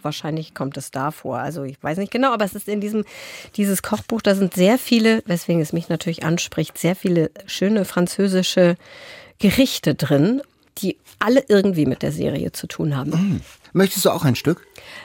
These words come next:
Speaker 1: Äh, ja.
Speaker 2: Ja, sehr
Speaker 1: Und
Speaker 2: gerne.
Speaker 1: wir
Speaker 2: Darf
Speaker 1: werden
Speaker 2: ich
Speaker 1: das
Speaker 2: das mal
Speaker 1: Wasser brauchen, denn alles mit
Speaker 2: Aha.
Speaker 1: Sardellen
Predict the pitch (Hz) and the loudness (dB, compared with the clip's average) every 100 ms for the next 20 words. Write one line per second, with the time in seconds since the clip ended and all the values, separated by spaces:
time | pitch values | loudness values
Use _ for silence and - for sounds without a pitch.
0 | - 339 262 247 381 453 165 220 185 123 | -4 2 4 4 4 2 2 2 0 -2
1 | - 143 202 214 214 262 247 165 196 175 | -4 -2 2 4 6 6 4 4 2 4
2 | 226 196 202 226 147 151 156 165 - 196 | 2 2 2 2 -2 -4 -4 -6 -6 -8
3 | 233 208 110 185 170 165 185 | -6 -6 -4 -4 0 0 -2